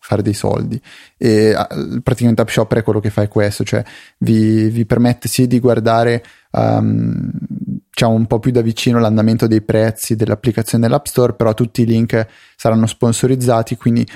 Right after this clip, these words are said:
un po' come quello che facciamo noi nelle show notes per avere un ritorno economico, lo fa anche App Shopper. Quindi quando voi poi ricevete una push o vi rendete conto che c'è un'applicazione che volete acquistare,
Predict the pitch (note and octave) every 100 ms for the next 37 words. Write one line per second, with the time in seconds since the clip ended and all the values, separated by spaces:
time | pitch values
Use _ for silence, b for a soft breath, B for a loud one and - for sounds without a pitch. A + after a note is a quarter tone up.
0 | B B2+ C3 C3 C#3 B2+ B2+ B2 - A#2+
1 | - B2 B2 A#2+ A#2 A2+ A2+ B2+ A#2 A2+
2 | - - A2 G#2 A2+ G#2+ G#2+ _ - A#2
3 | A2+ A#2 A2 G#2+ B2 A2+ A2 A2+ A2 b
4 | - A#2+ A2 G#2 G#2 G#2 G#2 G2+ - G#2
5 | - G#2 G2 - - A2+ b b - A2
6 | A2 G#2+ A2 G#2+ A2+ A2 _ _ _ -
7 | A2+ - A#2 A#2 A#2 - A#2 A2 - A#2
8 | G#2 A2 A2 A2 A2+ A#2+ A2+ G#2 G#2+ G#2
9 | G#2 - A#2 A2 A2+ G#2 G#2+ - A2 A2
10 | G#2+ A2+ - B2 G#2